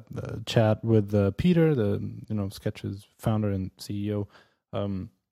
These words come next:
like a nice chat about, you know, the design tool space and competition and, uh, V C money and all that stuff. Um, and it's, it's, it's interesting. I, when we, when Sketch announced that they were taking V C money, uh, we talked about it here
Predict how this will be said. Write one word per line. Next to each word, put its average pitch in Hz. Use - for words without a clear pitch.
like 165
a 233
nice 247
chat 165
about, 123
you 151
know, 98
the 214
design 196
tool 151
space -
and 107
competition 98
and, 98
uh, 101
V 139
C 131
money 90
and 98
all 113
that 98
stuff. -
Um, 98
and 135
it's, -
it's, 185
it's 196
interesting. 170
I, 147
when 170
we, 180
when 165
Sketch -
announced 139
that 120
they 113
were 107
taking 107
V 101
C 104
money, 95
uh, 98
we 101
talked 104
about 98
it 92
here 92